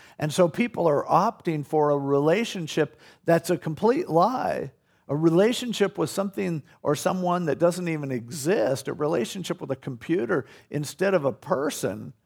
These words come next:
because it just seems like less trouble. It just seems like a way to get where you're going without having to pay the price. And every sin, everything that's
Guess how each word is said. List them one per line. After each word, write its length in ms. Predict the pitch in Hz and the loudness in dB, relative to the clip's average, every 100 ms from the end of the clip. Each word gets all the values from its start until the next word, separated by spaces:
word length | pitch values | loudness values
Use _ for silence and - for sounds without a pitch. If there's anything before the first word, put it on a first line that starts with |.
| _ _ _ - | _ _ _ -2
because 380 | 160 190 180 160 | 2 4 4 2
it 100 | 131 | 0
just 320 | 226 240 - | 2 2 0
seems 380 | 180 180 175 - | -4 -4 -4 0
like 240 | 131 135 | 0 4
less 300 | 143 139 - | 2 2 -2
trouble. 680 | - 156 127 110 - - - _ _ _ _ _ | -6 0 0 0 -6 -10 -14 _ _ _ _ _
It 120 | 143 | -6
just 300 | 135 190 175 | 2 2 0
seems 420 | - 214 202 202 | -6 -4 -4 -4
like 260 | 170 143 - | 2 0 0
a 180 | - 135 | 0 0
way 580 | 139 165 175 180 180 170 - _ | 2 2 4 4 2 -2 -8 _
to 120 | - | -2
get 340 | 120 131 190 175 | 0 4 4 6
where 240 | 175 165 | 2 4
you're 160 | 160 147 | 2 0
going 640 | 135 131 127 131 127 127 _ _ _ - | 0 0 0 -4 -6 -10 _ _ _ -12
without 420 | 120 151 147 135 | -2 2 2 2
having 480 | 131 135 139 135 123 _ _ - | 2 2 0 -6 -8 _ _ -10
to 120 | 127 | -10
pay 300 | - 127 117 | -4 -2 -2
the 120 | 117 | -4
price. 880 | - 135 120 104 98 - - - - _ _ _ _ _ | -6 -2 -2 -2 -10 -18 -20 -20 -20 _ _ _ _ _
And 260 | 143 147 139 _ - | -2 0 -2 _ 0
every 520 | 160 214 196 202 196 156 | 4 4 4 0 0 0
sin, 520 | - - 156 135 139 - | -6 -4 -2 -2 -4 2
everything 920 | 165 175 175 180 165 - 160 160 151 | 2 2 -4 -2 -2 -2 -4 -2 -2
that's 340 | 123 110 - | -4 -4 -14